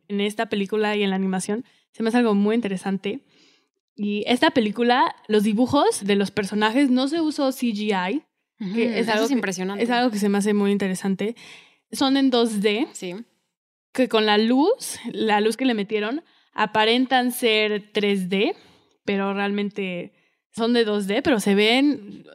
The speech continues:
Speaker 1: se ven súper bien.
Speaker 2: Ah, está súper bonita.
Speaker 1: Está, los dibujos están preciosos y todos fueron dibujados a mano, en tabletas, claro,
Speaker 2: Ajá.
Speaker 1: con una pluma electrónica y todo, pero son dibujados a mano.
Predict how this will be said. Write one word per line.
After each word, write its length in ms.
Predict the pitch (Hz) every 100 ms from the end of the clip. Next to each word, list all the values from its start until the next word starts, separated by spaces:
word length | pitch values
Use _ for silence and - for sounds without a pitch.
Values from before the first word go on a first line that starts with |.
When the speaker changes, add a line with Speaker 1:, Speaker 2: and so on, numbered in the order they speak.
| -
Speaker 1:
se 140 | 208
ven 160 | 202 233
súper 400 | 359 311 196 190
bien. 240 | 190 160 - _ _ -
Speaker 2:
Ah, 120 | 233
está 180 | 202 233
súper 340 | - 262 185
bonita. 340 | 180 180 185 -
Speaker 1:
Está, 400 | 226 208 247 -
los 180 | 277 269
dibujos 360 | 285 349 370
están 540 | 240 196 208 214 - -
preciosos 720 | - 208 202 - 226 226 285 -
y 80 | 220
todos 360 | 269 302 339
fueron 220 | 254 247
dibujados 460 | 233 196 202 202 202
a 60 | 190
mano, 480 | 196 202 208 285 403
en 180 | 208 196
tabletas, 500 | 196 208 208 233 233
claro, 260 | 202 202
Speaker 2:
Ajá. 120 | 208
Speaker 1:
con 120 | 190 185
una 360 | 190 196 180 _ _ _ _ _
pluma 400 | 226 220 220 214
electrónica 640 | 208 196 - 208 202 208 196
y 60 |
todo, 260 | 190 202 233
pero 240 | 220 185 185 - _
son 300 | - 233 262
dibujados 680 | 311 240 202 202 208 220 -
a 80 | 196
mano. 420 | 190 185 185 277